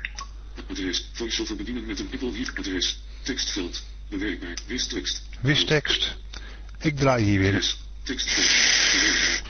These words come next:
Speaker 1: Ga naar dit adres.
Speaker 2: Ik draai weer naar wijzig.
Speaker 1: Type methode. Wijzig. Plak.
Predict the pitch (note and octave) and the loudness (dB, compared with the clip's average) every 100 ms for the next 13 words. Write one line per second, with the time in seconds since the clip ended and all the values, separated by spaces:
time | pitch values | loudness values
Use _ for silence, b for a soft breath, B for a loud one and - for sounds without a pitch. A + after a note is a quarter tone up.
0 | - - A2 G#2+ F#2+ - G2 G2 F2 - | -10 -6 -6 -4 -4 -4 -4 -4 -2 -4
1 | - - - - - A2+ A#2 G2+ G2+ A2 | -6 -10 -12 -6 0 4 6 6 4 4
2 | D#3+ F3+ - D#3 - - C#3+ A2 - - | 6 6 4 0 -8 -6 -6 -4 -4 -4
3 | F#2 - - - G2 F#2 - - - - | -4 -4 -10 -8 -4 -2 -2 -6 -10 -12
4 | - G2 | -6 -6